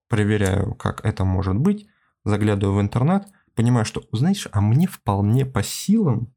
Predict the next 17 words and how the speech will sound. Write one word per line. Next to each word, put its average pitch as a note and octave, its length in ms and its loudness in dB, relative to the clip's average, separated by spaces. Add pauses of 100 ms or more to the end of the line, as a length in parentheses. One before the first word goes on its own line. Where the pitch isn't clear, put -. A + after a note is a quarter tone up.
(440)
взять B2+ 380 0
ипотеку, F3+ 460 -4
и G#2+ 60 2
это A#2+ 140 -2
не G#2 120 2
так - 240 -2
страшно. - 380 -6
Ну, G#2 180 2
допустим, G#2 400 -2
я G2+ 80 4
никого G2+ 340 2
не G#2+ 100 4
уговариваю, G#2 600 0
не G#2 120 0
дай G#2+ 140 2
бог. - 280 -4 (1300)
Но C3+ 360 2